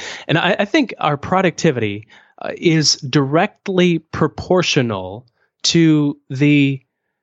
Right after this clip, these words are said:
percentage of the day that we act with intention behind what we're doing. And this is impossible to do one hundred percent of the time.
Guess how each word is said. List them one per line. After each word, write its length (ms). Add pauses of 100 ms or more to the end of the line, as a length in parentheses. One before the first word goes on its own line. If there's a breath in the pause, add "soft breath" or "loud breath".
(160)
percentage 920
of 220
the 120
day 540 (180)
that 300
we 200
act 340
with 240
intention 640
behind 440
what 220
we're 140
doing. 380 (160)
And 360 (140)
this 340
is 320 (160)
impossible 840
to 160
do 540 (220)
one 180
hundred 260
percent 420
of 120
the 60
time. 360